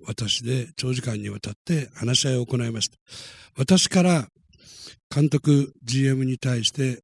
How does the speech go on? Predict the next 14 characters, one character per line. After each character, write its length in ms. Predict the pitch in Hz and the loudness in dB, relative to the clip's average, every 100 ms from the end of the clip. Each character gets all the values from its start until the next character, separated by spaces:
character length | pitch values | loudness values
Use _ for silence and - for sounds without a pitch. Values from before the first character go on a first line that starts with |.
| _ | _
お 100 | 127 | -4
願 280 | 123 123 117 | -2 0 0
い 60 | 117 | -2
し 60 | |
た 120 | - | -4
の 120 | 117 147 | -2 -2
は 160 | 107 - _ _ | -2 -8 _ _
一 120 | 143 - | -10 -2
点、 260 | - 127 104 - _ _ _ _ _ _ _ _ _ _ - - - _ _ | 0 0 -2 -12 _ _ _ _ _ _ _ _ _ _ -20 -20 -20 _ _
ピ 120 | 139 | -2
ッ 40 | 139 | 0
チ 160 | - 180 | 2 2
上 220 | 185 190 | 6 6
で 320 | 185 185 104 | 6 4 2